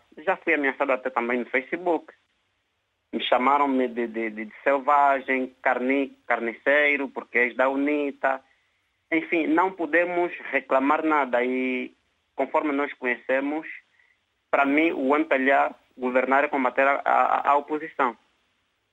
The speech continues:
Nós temos muitos ativistas que, infelizmente, não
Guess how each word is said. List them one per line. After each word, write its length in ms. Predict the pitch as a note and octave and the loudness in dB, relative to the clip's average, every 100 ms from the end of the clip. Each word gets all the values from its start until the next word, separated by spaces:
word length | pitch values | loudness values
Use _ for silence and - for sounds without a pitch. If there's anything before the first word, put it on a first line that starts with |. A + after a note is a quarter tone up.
| - | -8
Nós 260 | A#2+ D3+ - | -4 -2 -2
temos 280 | F3+ F3+ D#3 | -2 0 0
muitos 360 | E3 G#3+ G#3 | 0 0 0
ativistas 580 | F3+ F3 D#3 F3 - E3 | -2 -2 -4 -4 -4 -4
que, 140 | - D3+ | -2 -2
infelizmente, 840 | - D3 D#3+ D#3 D#3+ D#3+ D#3+ D#3+ _ _ _ _ _ _ _ _ - | 0 0 0 0 2 0 -2 -8 _ _ _ _ _ _ _ _ -4
não 400 | B2+ D3+ D#3+ | 2 2 2